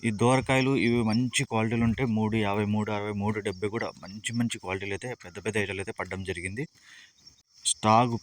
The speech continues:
పెరిగినా కూడా పెద్దగా మార్పు లేదనా. మన ఫస్ట్ నుంచి లాస్ట్ వరకు ఒకటే ధరలు వెళ్ళాయి. ఇది నాసిక్, మొలకల చెరువు, అంగళ్ళు సమాచారం.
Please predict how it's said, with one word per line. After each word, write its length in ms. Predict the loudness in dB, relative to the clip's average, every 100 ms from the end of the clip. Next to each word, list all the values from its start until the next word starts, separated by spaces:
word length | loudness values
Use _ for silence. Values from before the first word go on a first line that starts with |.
| -2
పెరిగినా 440 | 0 2 2 2 2
కూడా 380 | 0 -2 -2 -4 -10 -20 -14 -6
పెద్దగా 360 | -4 0 0 2
మార్పు 480 | 2 2 0 -2
లేదనా. 360 | -2 -2 0 -2 -6 -8
మన 180 | -6 -6 -4
ఫస్ట్ 240 | -2 0
నుంచి 180 | 0 2
లాస్ట్ 320 | 0 0 -2
వరకు 200 | -4 -2
ఒకటే 280 | -2 2 2
ధరలు 260 | 2 0 0
వెళ్ళాయి. 400 | 0 0 -2 -4 -10 -20 -20 -20 -20 -20 _ _ _ -20 -20 -20 -4
ఇది 260 | 0 2 2 2
నాసిక్, 500 | 0 2 2 0 2
మొలకల 360 | 2 0 -2
చెరువు, 300 | -2 -4 -4 -4
అంగళ్ళు 260 | -2 -2
సమాచారం. 540 | -2 -2 -2 -2 -2